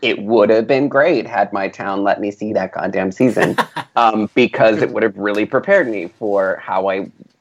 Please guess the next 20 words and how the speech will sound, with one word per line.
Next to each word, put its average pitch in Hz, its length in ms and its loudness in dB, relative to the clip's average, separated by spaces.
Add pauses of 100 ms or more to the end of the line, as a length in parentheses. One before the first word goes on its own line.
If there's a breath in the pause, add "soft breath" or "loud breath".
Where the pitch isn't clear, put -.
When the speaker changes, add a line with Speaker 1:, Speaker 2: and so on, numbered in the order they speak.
(200)
Speaker 1:
all 92 140 4
the 127 100 2
feelings 123 560 0
I 87 120 0
would 85 140 -2
have - 440 -6
going 80 360 -4
into 82 720 -2 (920 soft breath)
college, 117 520 0
because 101 460 0
it, - 240 2
I 107 40 0
mean, 98 300 0 (540 soft breath)
it, - 160 -2 (640)
regardless 123 680 2
of 107 80 -4
what 117 140 0
it's 101 160 -8
like 101 260 -2
from 90 580 -6